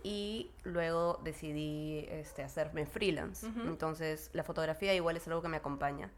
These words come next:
Speaker 2: Ok.
Speaker 1: Este, es mi... Mi profesión es comunicadora, pero
Speaker 2: Ujú.
Speaker 1: mi oficio, <laughs>
Speaker 2: Tu
Speaker 1: por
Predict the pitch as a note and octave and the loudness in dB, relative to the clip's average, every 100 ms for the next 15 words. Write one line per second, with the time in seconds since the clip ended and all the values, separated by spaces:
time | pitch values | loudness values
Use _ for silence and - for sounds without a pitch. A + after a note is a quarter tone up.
0 | - F#3+ F#3 D#3+ D#3 D3+ D3 D3+ - D2 | -10 -8 -6 -6 -4 -2 -2 -4 -8 -4
1 | D2+ - - - D3+ D#3+ D#3 D3+ D#3 - | -4 -6 -10 -8 -6 -4 -4 -4 -6 -10
2 | - - - - - - F3+ F#3 G3 G3 | -16 -20 -20 -20 -18 -4 2 4 4 4
3 | G3 F#3 B3+ C4 - B3 G3 E3 D#3 F3 | 2 4 4 4 4 4 4 2 4 6
4 | F#3+ D#3 - D3 D3+ D3 D3+ D3+ D3 - | 8 6 4 -2 0 0 0 0 -2 -2
5 | F3 - E3 D#3 D#3 F#3+ G#3 - F3+ D#3 | -6 -4 0 2 2 2 0 0 2 2